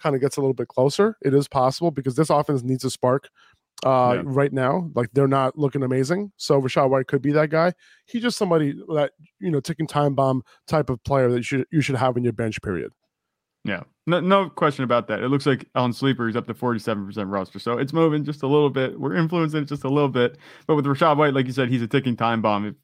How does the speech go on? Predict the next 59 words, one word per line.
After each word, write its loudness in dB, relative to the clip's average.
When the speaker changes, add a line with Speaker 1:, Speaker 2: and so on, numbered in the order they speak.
Speaker 2:
anything 0
would 0
happen -2
to -6
Leonard -4
Fournette. -2
And 2
I 4
don't 2
even 4
know. 6
Maybe 4
in 0
these 0
next 0
couple -2
of 0
weeks, 4
if -8
the -2
Bucs 0
continue -2
to -2
struggle, -2
you -6
know, -2
like -2
you -6
said, 0
the -6
Buccaneers -2
offense 0
needs -4
a -6
spark. -2
Change 0
can 2
often 2
bring 2
that 0
about. 0
And 0
that 0
would -2
be 4
Rachaad 0
White, 2
you -4
know, -2
kinda -2
stepping 0
in 0
and 0
being 6
more 0
involved 2
in -2
this -4
offense. 0